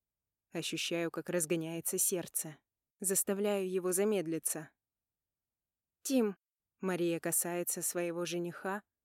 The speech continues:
моего брата-близнеца. «Надо поговорить». «Маш, может, после свадьбы? Уже в загс пора ехать?»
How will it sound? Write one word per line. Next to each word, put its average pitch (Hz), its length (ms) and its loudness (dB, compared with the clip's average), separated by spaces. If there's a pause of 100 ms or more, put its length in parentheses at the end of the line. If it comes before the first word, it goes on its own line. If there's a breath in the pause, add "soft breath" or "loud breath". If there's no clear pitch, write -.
(120)
моего 202 400 2
брата-близнеца. 190 1040 0 (1200)
«Надо 175 300 0
поговорить». 190 680 2 (1400)
«Маш, 180 380 -2
может, 170 320 -4
после 180 340 0
свадьбы? 185 500 2 (200)
Уже 185 220 2
в 175 40 -2
загс 202 320 4
пора 185 180 0
ехать?» 175 480 -2